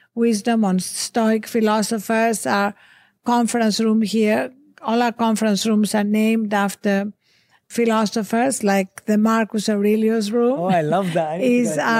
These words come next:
Speaker 1: our,
Speaker 2: one.
Speaker 1: our boardroom. So the reason for all that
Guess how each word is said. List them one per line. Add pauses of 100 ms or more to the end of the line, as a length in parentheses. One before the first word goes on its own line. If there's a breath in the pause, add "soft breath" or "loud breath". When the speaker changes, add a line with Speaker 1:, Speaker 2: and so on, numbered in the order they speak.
Speaker 1:
our,
Speaker 2:
one.
Speaker 1:
our
boardroom. (720 loud breath)
So
the
reason
for
all
that